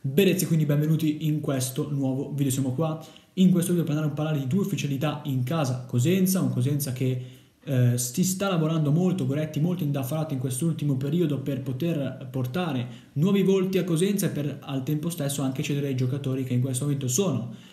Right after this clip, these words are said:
in uscita, gli esuberi e quelli che hanno trovato meno spazio. In questo senso quest'oggi un'operazione entrata ed una in uscita, entrambe molto molto intriganti. Partiamo dall'uscita subito, perché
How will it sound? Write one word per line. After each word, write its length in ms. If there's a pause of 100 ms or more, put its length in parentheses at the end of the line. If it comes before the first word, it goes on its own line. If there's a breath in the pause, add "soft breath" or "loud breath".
(120)
in 120
uscita, 720
gli 300
esuberi 540
e 100
quelli 240
che 80
hanno 100
trovato 360
meno 180
spazio. 640 (680 loud breath)
In 100
questo 180
senso 340
quest'oggi 840
un'operazione 560
entrata 520
ed 120
una 140
in 80
uscita, 340
entrambe 380
molto 280
molto 280
intriganti. 500
Partiamo 340
dall'uscita 720
subito, 540 (280 loud breath)
perché 480